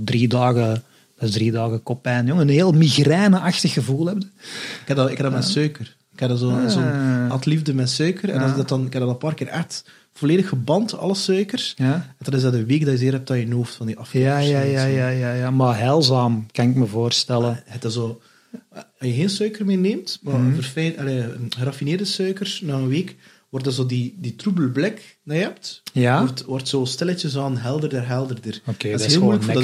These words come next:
Speaker 1: next.
Speaker 2: uit te leggen. Ja.
Speaker 1: Eigenlijk, Peter, we zijn eigenlijk een soort van no-code aan het schrijven. Straks beginnen we aan de yes-code. Maar wat, wat betreft mijn five A M club ambities, pas op, ik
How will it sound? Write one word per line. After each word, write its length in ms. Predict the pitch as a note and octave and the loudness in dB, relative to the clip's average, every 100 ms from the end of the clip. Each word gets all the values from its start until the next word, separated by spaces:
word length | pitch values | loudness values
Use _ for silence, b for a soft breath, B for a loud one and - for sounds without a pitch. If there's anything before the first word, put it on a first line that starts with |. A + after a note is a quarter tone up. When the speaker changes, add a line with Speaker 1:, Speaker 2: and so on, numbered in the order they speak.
| C#3+ | 4
Speaker 1:
next. 20 | |
Speaker 2:
uit 80 | E3 | 2
te 60 | C3 A#2+ | 0 -2
leggen. 240 | A2 A2 | -4 -6
Ja. 160 | B2 C3 C3 B - | -4 -4 -4 B 0
Speaker 1:
Eigenlijk, 420 | C#3 D3+ E3+ - | 4 4 2 4
Peter, 280 | D#3+ F3 D3+ | 2 4 4
we 60 | |
zijn 140 | C#3 C#3 | 6 4
eigenlijk 320 | C#3+ C3+ C3 | 4 2 2
een 80 | D3 | 4
soort 100 | D3+ B2+ | 4 4
van 160 | A#2+ | 4
no-code 600 | C3 D3+ C3+ C#3 B2 B2 | 6 4 4 2 2 2
aan 100 | D#3 | 0
het 100 | B2+ | 0
schrijven. 520 | - - A#2+ A#2 A#2 A2+ | 0 0 0 0 0 0
Straks 320 | - D3+ B2+ | 2 2 2
beginnen 280 | B2+ D3+ D#3 | 4 4 4
we 60 | |
aan 60 | C#3+ | 4
de 160 | A#2 | 2
yes-code. 600 | A2 C3 - - A#2+ A2 - B B B | 2 2 0 0 -2 0 -2 B B B
Maar 260 | - G3+ - | 4 4 0
wat, 280 | D#3+ C#3+ D#3+ | 2 4 4
wat 160 | C#3+ | 2
betreft 420 | B2 - C#3 - C3 | 2 2 0 2 2
mijn 220 | C3 B2+ | 4 2
five 480 | - B2+ B2+ A#2+ A#2 | 2 2 2 2 2
A 60 | |
M 100 | D#3+ | 0
club 280 | - F#3 F#3+ | 2 0 2
ambities, 460 | - D#3+ F#3+ C4+ A#3+ | 2 4 6 6 4
pas 200 | - C3 | 4 2
op, 120 | |
ik 60 | C3+ | 2